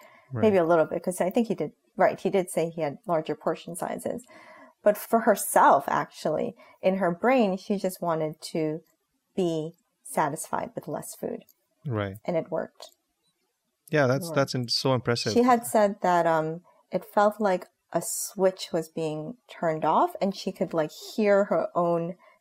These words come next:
Speaker 2: non-food related thoughts.
Speaker 1: Wow.
Speaker 2: Prior to that, she was just, you know, while she's eating a meal, she's thinking of the next meal. Or, like,
Speaker 1: Wow.
Speaker 2: in between talking to people or doing work, she's thinking about, like, what to snack on while she's gonna do a project.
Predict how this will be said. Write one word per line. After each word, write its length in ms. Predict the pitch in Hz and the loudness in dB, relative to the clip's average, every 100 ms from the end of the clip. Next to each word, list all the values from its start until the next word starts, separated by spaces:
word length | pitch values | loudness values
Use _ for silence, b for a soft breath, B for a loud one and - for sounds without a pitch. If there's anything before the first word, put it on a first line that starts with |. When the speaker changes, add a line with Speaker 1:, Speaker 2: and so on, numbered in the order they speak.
| _ 180 | _ -2
Speaker 2:
non-food 920 | 175 170 180 175 175 - 185 165 160 | 2 4 4 2 -4 -2 2 2 2
related 480 | 160 151 147 147 - | 2 2 0 -2 -2
thoughts. 520 | 151 - - - - b b b b | -2 -4 -14 -16 -18 b b b b
Speaker 1:
Wow. 180 | 113 202 | -4 2
Speaker 2:
Prior 240 | 214 208 196 | 4 4 2
to 160 | 202 | 0
that, 440 | 185 285 277 175 - | 2 4 4 0 -4
she 140 | - | -4
was 200 | 175 175 | -4 -4
just, 220 | 165 160 b b b b _ - | -8 -10 b b b b _ -4
you 80 | 190 | 2
know, 280 | 180 165 180 | 2 2 2
while 280 | 180 180 | 4 4
she's 220 | 185 196 185 | 2 -2 0
eating 220 | 190 180 | 0 2
a 40 | |
meal, 380 | 175 185 240 285 | 0 2 2 2
she's 220 | 285 175 | 0 -8
thinking 240 | - 175 160 | -8 -6 -6
of 100 | 156 | -4
the 60 | |
next 380 | 160 147 - - | -6 -6 -10 -12
meal. 320 | - 82 - B B B - | -10 -10 -12 B B B -4
Or, 280 | 180 165 - | 0 0 2
like, 160 | 160 | 0
Speaker 1:
Wow. 60 | - | 2
Speaker 2:
in 140 | 208 214 | 4 6
between 680 | 208 - 214 196 190 185 | 2 -2 -2 0 0 -2
talking 400 | - 190 185 196 180 | 0 0 0 -2 -4
to 100 | 175 | -6
people 320 | - 180 180 | -6 -2 2
or 140 | 175 | 2
doing 360 | 175 175 170 170 | 2 0 0 0
work, 260 | 165 170 170 | 0 0 -4
she's 200 | 160 - | -12 -10
thinking 260 | 165 160 | -10 -6
about, 320 | 156 147 147 156 | -4 -4 -6 -6
like, 180 | - | -6
what 140 | 156 - | -4 -4
to 80 | 160 | -8
snack 380 | - 156 160 | -4 -4 -2
on 200 | 147 151 | -4 0
while 220 | 151 147 151 | 2 2 0
she's 220 | 165 160 | -6 -10
gonna 160 | 156 160 | -10 -6
do 120 | - | -6
a 60 | |
project. 540 | - - - - 185 | -6 -8 -8 -8 -12